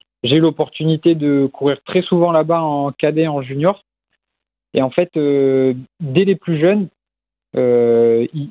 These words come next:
ils, ils ont une, une mentalité et puis une, une science de la course qui est assez bluffante.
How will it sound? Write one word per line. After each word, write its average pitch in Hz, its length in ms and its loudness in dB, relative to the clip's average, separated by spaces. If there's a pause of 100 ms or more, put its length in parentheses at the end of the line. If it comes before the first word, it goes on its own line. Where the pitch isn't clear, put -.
ils, 131 560 0
ils 139 260 4
ont 175 180 2
une, 131 680 2
une 135 100 -6
mentalité 160 680 0
et 160 40 0
puis - 200 -8
une, 131 680 0
une 127 120 -4
science 165 240 0
de 156 100 -2
la 139 120 2
course 190 320 -4
qui - 80 -6
est 175 40 2
assez 175 180 -2
bluffante. 156 440 0